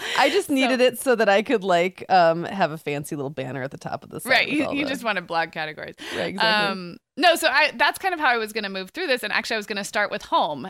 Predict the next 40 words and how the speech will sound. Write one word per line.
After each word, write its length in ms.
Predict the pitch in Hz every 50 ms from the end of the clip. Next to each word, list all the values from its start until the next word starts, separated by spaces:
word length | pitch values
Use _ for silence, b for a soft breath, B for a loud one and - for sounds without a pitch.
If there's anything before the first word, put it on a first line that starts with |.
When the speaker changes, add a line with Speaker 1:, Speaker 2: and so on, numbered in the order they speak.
| -
Speaker 2:
And 180 | - 214 233 233
you've 140 | 226 220 -
kind 240 | - 233 233 240 240
of 260 | 226 220 202 208 - _ _ -
answered 400 | 196 208 208 208 - 208 196 196
my 140 | 180 180
question 420 | 180 - 185 170 175 - - 165 160
anyway, 320 | - 240 247 233 196 180
but 160 | 175 196 185
maybe 220 | - 208 226 254 320
we 100 | 277 277
can 120 | 214 233 196
talk 200 | 233 208 202 - -
a 60 | 190
little 160 | 190 180 180
more 220 | 175 196 233 247 214
about 280 | 151 185 190 180 -
what's 240 | - 175 170 - -
next 500 | 170 185 247 381 277 - - - - - -
on 120 | 175 175
the 60 | 170
home 240 | 165 151 160 147 151
front 220 | - 170 151 156 170 180 190
for 80 | 202
Speaker 1:
Yeah. 100 | 202 196 180 135 80 78 71 69
Speaker 2:
you. 60 | - B B B B B 196 180
Um, 120 | 196 196 196
Speaker 1:
Yes. 200 | 247 254 - 233
Speaker 2:
because, 300 | - 240 208 202 202 -
so 140 | - 226
you 180 | 214 220 214 226
stayed 640 | - - - 226 214 214 226 233 240 247 240 240 b b b b b b b b b _ -
to, 140 | - 220 - -
you 140 | 208 208 214
stayed 440 | - - - - 208 190 202 214 226
in 80 | 233
the 80 | 254 277
same 320 | - - 226 196 180 185
home, 520 | 165 180 156 151 156 156 160 175 196 214 - -
um, 320 | 180 180 175 175 165 165